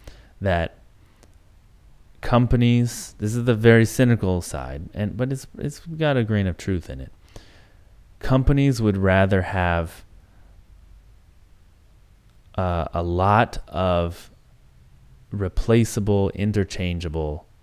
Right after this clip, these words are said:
programmers than one or two powerful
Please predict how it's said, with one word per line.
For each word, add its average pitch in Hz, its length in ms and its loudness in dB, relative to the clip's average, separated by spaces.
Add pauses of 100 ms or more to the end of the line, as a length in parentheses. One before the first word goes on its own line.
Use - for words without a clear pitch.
(1120)
programmers 73 920 -4 (340)
than 85 440 -4
one 87 380 -2
or 95 120 2
two 82 560 -2 (880)
powerful 90 920 -2